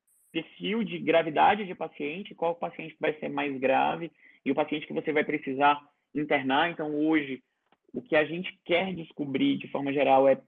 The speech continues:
é uma predição do paciente que vai ser grave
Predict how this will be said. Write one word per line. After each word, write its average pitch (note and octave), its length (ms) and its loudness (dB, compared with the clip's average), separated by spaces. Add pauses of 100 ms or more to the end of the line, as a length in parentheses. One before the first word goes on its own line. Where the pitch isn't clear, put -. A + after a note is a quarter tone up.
(360)
é C#3 60 -2
uma D3+ 140 0
predição F#3 920 0
do G3+ 100 0
paciente F3+ 640 -2
que F#3+ 100 -10
vai E3+ 260 2
ser D#3 140 -6
grave F#3+ 520 0